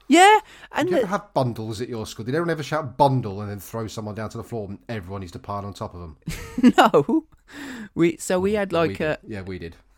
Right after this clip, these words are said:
Speaker 1: Did you? Okay. Uh,
Speaker 2: Yeah,
Speaker 1: we
Speaker 2: it's painful sometimes 'cause you got, like, twenty people on top of you. It's probably, well, they wouldn't allow it now because obviously children are too fragile.
Speaker 1: Hmm.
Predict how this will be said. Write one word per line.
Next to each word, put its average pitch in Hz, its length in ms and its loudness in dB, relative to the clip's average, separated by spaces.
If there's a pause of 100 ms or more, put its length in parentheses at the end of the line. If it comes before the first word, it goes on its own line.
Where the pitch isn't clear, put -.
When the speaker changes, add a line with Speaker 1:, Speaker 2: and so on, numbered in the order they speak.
Speaker 1:
Did 349 200 2
you? 160 400 4
Okay. 165 400 -2 (320)
Uh, 143 260 0
Speaker 2:
Yeah, 208 160 2
Speaker 1:
we - 60 0
Speaker 2:
it's 143 140 -6
painful 202 440 -2
sometimes 123 520 -4
'cause 170 140 -4
you 175 60 -4
got, 180 160 -4
like, 165 220 -4 (260)
twenty 185 400 -4
people 190 380 -4
on 113 80 -6
top - 240 -8
of 92 120 -8
you. 90 80 -8
It's 90 160 -14 (180)
probably, 117 220 -10 (180)
well, 113 120 -6
they 107 60 -4
wouldn't 156 200 -2
allow 113 180 -2
it - 100 -12
now 104 420 -6
because 104 240 -12
obviously 101 340 -10 (420)
children 117 320 -2
are 110 40 -8
too 117 200 -6
fragile. 90 640 -8 (220)
Speaker 1:
Hmm. 151 300 -4